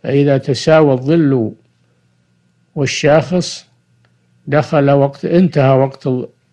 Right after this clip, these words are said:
الظهر ودخل وقت العصر، ويستمر إلى أن يصير ظل الشيء مثليه، هذا وقت الاختيار. ثم يأتي وقت الضرورة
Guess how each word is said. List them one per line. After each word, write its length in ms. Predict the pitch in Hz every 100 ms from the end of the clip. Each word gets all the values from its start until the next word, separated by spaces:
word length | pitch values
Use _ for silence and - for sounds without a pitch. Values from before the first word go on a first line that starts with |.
| _
الظهر 480 | 139 131 147 123 113 - _ _ _ _ _ _ _ _ _ _ _ -
ودخل 480 | 135 151 - 160
وقت 360 | 151 147 156 -
العصر، 420 | 135 131 123 120 110 _ _ _ _ _ _ _ - - - _ -
ويستمر 760 | 139 143 - 160 139 165 185 208 - _ -
إلى 380 | 143 151 156 143
أن 100 | 139
يصير 420 | 127 - 170 151
ظل 420 | 131 160 147 135 -
الشيء 540 | 135 - 151 170 170
مثليه، 720 | 147 156 147 143 123 104 110 - _ _ - _ _ _ _ _ _ _ -
هذا 260 | 147 139
وقت 320 | 127 151 -
الاختيار. 640 | 151 143 - 147 135 120 113 - _ _ _ _ _ _ _ _ _ _ _ _ _ _ _ _ _ _
ثم 220 | 180 160
يأتي 400 | 156 170 175 170
وقت 300 | 156 156 -
الضرورة 680 | 147 135 131 139 165 185 147